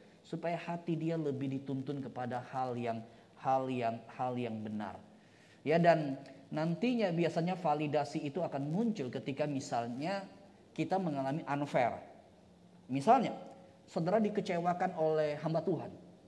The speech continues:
Oke, apa yang akan saudara lakukan? Saudara akan marah-marah, itu pilihan. Saudara akan tinggalkan gereja, itu pilihan. Saudara akan berkata, "Gua akan pindah gereja," atau "Gua akan ini,"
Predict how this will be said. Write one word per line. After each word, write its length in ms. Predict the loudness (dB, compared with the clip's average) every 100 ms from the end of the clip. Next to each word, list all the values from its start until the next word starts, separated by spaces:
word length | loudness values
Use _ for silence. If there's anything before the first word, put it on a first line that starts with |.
| -20 -20 -12 -8
Oke, 360 | -2 -2 -4 -8 -16 -2
apa 240 | 0 4
yang 80 | 4
akan 100 | 4 -2
saudara 280 | -4 0 0
lakukan? 400 | 2 -2 -6 -12 -18 -20 -20 -20 -20 -20 -20 -20 -20 -20 -20
Saudara 280 | 2 6 6
akan 120 | 6 4
marah-marah, 560 | 6 6 4 4 2 0
itu 240 | -6 -4 -2
pilihan. 400 | -2 -2 -4 -6 -10 -20 -20 -20 -20 -10
Saudara 320 | 4 6 6
akan 160 | 4 4
tinggalkan 440 | 6 6 6 4 4
gereja, 360 | 4 2 0 0
itu 160 | -4
pilihan. 560 | -4 -2 -4 -4 -6 -8 -12 -20 -20 -20 -20 -20 _
Saudara 300 | 4 6 6
akan 80 | 6
berkata, 360 | 6 4 4 8
"Gua 240 | 10 10
akan 80 | 8
pindah 300 | 2 4 4
gereja," 320 | 8 8 8 6
atau 160 | 6
"Gua 240 | 6 6 6
akan 140 | 0
ini," 320 | -2 -2 -4